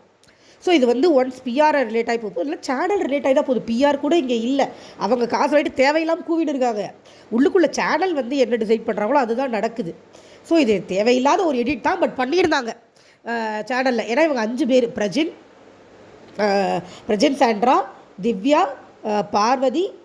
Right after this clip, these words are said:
திவாகர், கமருதீன், ஆறு பேர். சாரி, அவரை விட்டுட்டேன். இவங்க ஆறு பேர் கூட்டு. ஆறு பேரும் பிளான் பண்ணி கனியை, ஃபர்ஸ்ட் பெர்ஃபார்மன்ஸை கனியையும் விக்ரமையும் குத்தணும்னு பிளான் பண்ணிட்டாங்க. இவங்க எதிர்பார்க்காதது திவாகர் உள்ள போனது. So பெஸ்ட் பெர்ஃபார்மன்ஸ் போடும்போது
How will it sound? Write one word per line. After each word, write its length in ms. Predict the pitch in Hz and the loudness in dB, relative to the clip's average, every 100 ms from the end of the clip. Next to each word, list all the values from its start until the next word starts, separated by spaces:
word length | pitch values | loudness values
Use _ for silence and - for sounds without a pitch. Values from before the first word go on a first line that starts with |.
| _ _ - | _ _ -10
திவாகர், 480 | 226 233 294 294 381 - | -4 0 2 2 0 -2
கமருதீன், 520 | 233 226 349 320 208 | -4 -2 -2 -2 -2
ஆறு 300 | 196 226 262 | -2 0 2
பேர். 220 | 247 220 | 4 2
சாரி, 200 | 190 202 | 0 -4
அவரை 240 | 185 196 208 | -4 -4 -6
விட்டுட்டேன். 320 | 214 202 - | -6 -6 -8
இவங்க 220 | 196 208 | -8 -4
ஆறு 340 | 175 190 269 247 | 0 4 4 4
பேர் 240 | 254 320 | 2 2
கூட்டு. 340 | - 269 - - - - - - - | -2 -4 -4 -10 -14 -20 -20 -20 -6
ஆறு 300 | 220 254 247 | 0 4 4
பேரும் 240 | 247 339 - | 4 2 -2
பிளான் 400 | 240 208 247 294 | 0 2 2 0
பண்ணி 340 | 277 226 233 339 | -2 -2 -4 -6
கனியை, 280 | 262 214 277 | -4 -4 -4
ஃபர்ஸ்ட் 300 | 226 214 - | -4 -4 -4
பெர்ஃபார்மன்ஸை 480 | 240 226 226 196 294 | -4 -2 -2 -2 -2
கனியையும் 420 | 226 226 269 277 | 0 0 0 0
விக்ரமையும் 360 | 214 226 254 262 | 0 2 2 0
குத்தணும்னு 380 | 240 214 226 - | -4 0 0 2
பிளான் 280 | 233 233 254 | 0 0 -2
பண்ணிட்டாங்க. 360 | 233 202 170 147 _ _ - - - - | -4 -4 -8 -10 _ _ -20 -20 -20 -8
இவங்க 260 | 208 285 277 | 0 4 6
எதிர்பார்க்காதது 880 | 233 311 320 302 - 233 214 269 466 294 | 4 4 2 0 0 -4 -2 2 2 2
திவாகர் 300 | 269 285 262 | -2 -2 -2
உள்ள 200 | 220 233 | -4 -6
போனது. 340 | 190 196 202 - _ _ - - - | -6 -10 -12 -20 _ _ -20 -20 0
So 140 | 269 | 4
பெஸ்ட் 260 | 247 247 370 | 4 2 0
பெர்ஃபார்மன்ஸ் 440 | 330 311 294 - | 2 2 0 -2
போடும்போது 680 | 233 226 202 185 202 381 - | -2 0 -2 -2 2 0 0